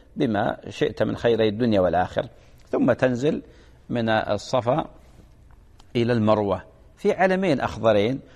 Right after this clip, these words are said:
تسرع بينهما، الرجال طبعًا يسرعون. فإذا جئت المروة ما تقرأ الآية، وإنما تقف على المروة تقول هذا الدعاء الذي ذكرته، ثم تنحدر وتأتي وتهرول أيها الرجل بين العلمين الأخضرين،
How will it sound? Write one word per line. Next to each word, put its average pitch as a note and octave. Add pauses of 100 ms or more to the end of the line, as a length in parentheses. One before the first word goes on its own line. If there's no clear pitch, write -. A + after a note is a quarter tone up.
(180)
تسرع B2
بينهما، G2
الرجال G#2+
طبعًا F#2+
يسرعون. F#2 (340)
فإذا D3
جئت F3
المروة D#3+
ما G3+
تقرأ A2+
الآية، F#2 (420)
وإنما C3
تقف -
على A2+
المروة C#3
تقول B2+
هذا A2
الدعاء G2+
الذي G#2+
ذكرته، C#3 (540)
ثم D3 (600)
تنحدر C3
وتأتي C#3+
وتهرول F3+
أيها C3+
الرجل F3 (340)
بين C#3
العلمين B2+
الأخضرين، G2+